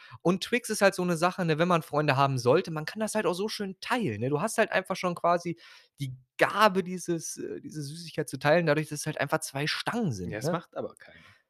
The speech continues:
Speaker 1: <laughs> Pascal mit seinem egoistischen Freundeskreis, mir hat noch nie jemand so 'ne Stange gegeben.
Speaker 2: <laughs>
Speaker 1: Doch, Twix, ich sag's, wie's ist, das wurde dafür designt, um's zu teilen. Und genau das, hm, mache ich ja auch in der Regel, ne? Andere teilen das auch mit mir, ne? Kann man halt sagen: "Ja,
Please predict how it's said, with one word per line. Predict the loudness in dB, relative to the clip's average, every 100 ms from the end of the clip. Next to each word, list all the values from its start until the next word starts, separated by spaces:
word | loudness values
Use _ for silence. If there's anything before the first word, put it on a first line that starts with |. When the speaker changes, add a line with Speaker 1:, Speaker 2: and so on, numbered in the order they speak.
| _ -2
Speaker 1:
<laughs> | -2 -4 -12 -12 -10 -12 -12 -20 -18 -18 -18 -20 _ -8 0 0 -2 -10 -10 -6
Pascal | 0 2
mit | 2
seinem | 0 0
egoistischen | 0 -2 0 -4 0
Freundeskreis, | 2 2 0 -4 -4 -6
mir | -2 -2
hat | -2
noch | -8
nie | -6
jemand | -6 -6
so | -6
'ne | -6
Stange | -4 -4 -4
gegeben. | -6 -4 -4 -4
Speaker 2:
<laughs> | -8 -14 -6 8
Speaker 1:
Doch, | 8 8
Twix, | 2 2 2 -2 0
ich | 2
sag's, | 4 2 2
wie's | 0
ist, | 0 4
das | 4 4
wurde | 2 4
dafür | 4 2 0 2
designt, | 4 8 8 8 4
um's | 0 0
zu | -2
teilen. | 0 2 2 2
Und | -2
genau | 0 4 4 4
das, | 2 -2 -6 -12
hm, | -14 -12 -4
mache | 0 6 6
ich |
ja | 8
auch | 6
in | 2
der | -4
Regel, | -6 -4 2
ne? | 4 4
Andere | 4 4
teilen | 4 4
das | 4
auch | 4 4
mit | 4
mir, | 0 0 2
ne? | -2
Kann | 0 2
man | 2
halt | 2
sagen: | 2 0 4
"Ja, | 2